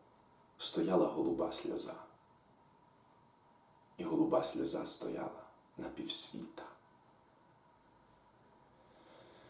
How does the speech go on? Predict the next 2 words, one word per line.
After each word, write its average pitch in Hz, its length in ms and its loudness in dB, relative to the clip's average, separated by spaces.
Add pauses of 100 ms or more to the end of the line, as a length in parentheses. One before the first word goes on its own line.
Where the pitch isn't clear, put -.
(400)
Підвівсь, 139 640 12 (640)
втягнувсь, - 720 10